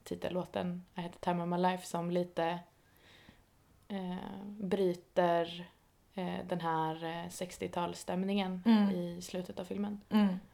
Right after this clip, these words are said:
Speaker 1: Och, eh, även, ehm, She's Like the Wind, den,
Speaker 2: Mm.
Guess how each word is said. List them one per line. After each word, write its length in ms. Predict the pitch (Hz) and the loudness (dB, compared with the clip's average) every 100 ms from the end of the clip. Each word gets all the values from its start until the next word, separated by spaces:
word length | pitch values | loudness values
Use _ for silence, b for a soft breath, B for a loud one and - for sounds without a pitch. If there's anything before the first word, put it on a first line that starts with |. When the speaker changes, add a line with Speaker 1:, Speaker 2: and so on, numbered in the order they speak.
| - | 0
Speaker 1:
Och, 420 | 233 - - - | 0 0 -8 2
eh, 640 | 190 180 175 170 175 - | 4 4 4 2 2 0
även, 380 | 175 170 170 170 | 2 0 -2 -4
ehm, 380 | 170 165 170 180 _ b b b b b | -6 -6 -8 -12 _ b b b b b
She's 240 | - 196 | -4 0
Like 120 | 185 180 | -2 0
the 80 | |
Wind, 500 | 196 208 196 180 180 - - | 0 2 2 0 -4 -10 -6
den, 260 | 180 214 | 2 4
Speaker 2:
Mm. 160 | 180 180 | 4 2